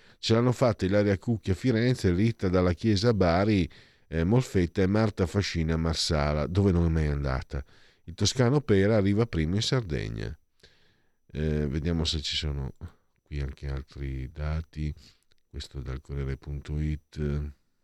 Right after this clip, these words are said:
Vediamo altri nomi. Eh, tra l'altro, eh,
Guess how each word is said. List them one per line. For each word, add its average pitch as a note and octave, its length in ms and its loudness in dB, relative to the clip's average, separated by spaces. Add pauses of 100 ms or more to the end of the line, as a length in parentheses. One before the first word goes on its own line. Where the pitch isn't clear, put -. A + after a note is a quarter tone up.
(920)
Vediamo E2+ 480 4 (440)
altri D#2+ 380 2
nomi. E2+ 560 4 (540)
Eh, B1+ 680 -6 (1300)
tra F2+ 160 2
l'altro, D2 720 0 (1700)
eh, C#2 600 -8